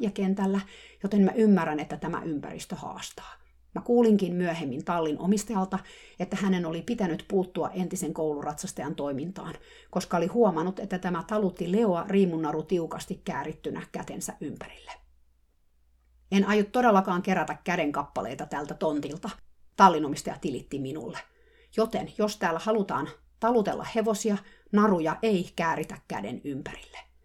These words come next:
Vähän tuli sellainen tunne, että mä olin jotenkin vastuussa entisen kouluratsastajan toiminnoista.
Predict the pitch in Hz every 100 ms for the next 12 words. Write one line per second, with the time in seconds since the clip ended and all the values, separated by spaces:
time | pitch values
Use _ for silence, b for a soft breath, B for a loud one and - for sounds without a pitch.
0 | _ _ _ _ - 196 226 254 220 190
1 | 202 180 170 151 190 226 233 226 196 196
2 | 175 170 165 175 160 185 165 185 - -
3 | - - 185 - 156 143 151 143 151 151
4 | - - - 160 127 123 143 - - -